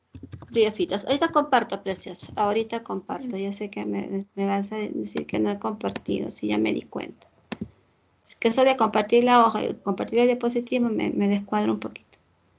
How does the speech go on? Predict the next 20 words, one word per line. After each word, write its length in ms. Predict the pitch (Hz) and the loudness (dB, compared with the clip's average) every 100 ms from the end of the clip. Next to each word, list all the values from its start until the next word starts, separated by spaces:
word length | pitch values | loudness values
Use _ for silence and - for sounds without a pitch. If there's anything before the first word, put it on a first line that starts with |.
| _ - - - _ _ | _ -12 -8 -8 _ _
¿Listo? 500 | - - - 240 320 _ _ _ _ _ | -6 -4 0 0 0 _ _ _ _ _
Muy 140 | 202 | 2
bien. 280 | 202 254 339 - _ _ _ - - - - | 6 6 4 -2 _ _ _ -12 -10 -12 -2
Entonces, 360 | 269 302 359 349 | 2 6 6 6
¿qué 120 | 415 | 4
serán 240 | 427 480 440 | 4 4 4
las 100 | 415 | 4
fanerógamas? 1000 | 359 330 320 269 208 196 190 196 - - _ _ _ _ _ _ _ _ _ _ _ _ - | 4 4 6 6 6 4 2 0 -4 -6 _ _ _ _ _ _ _ _ _ _ _ _ -20
Lo 40 | 254 | -8
contrario, 580 | 226 226 269 208 190 196 | -8 0 2 2 0 -2
¿no? 260 | 247 320 - _ _ _ _ _ _ _ | -4 -4 -10 _ _ _ _ _ _ _
¿Quién 220 | - 277 | -6 -4
se 100 | 285 | -2
anima 300 | 302 285 277 | 0 2 2
a 60 | 285 | 2
decirme 420 | 277 - 269 277 | 2 0 0 0
qué 100 | 269 | -2
es 140 | 269 277 | -4 -2
una 180 | 269 | -4
fanerógama? 800 | 277 262 247 247 247 247 254 269 | -2 -2 -2 -2 -2 -2 -4 -6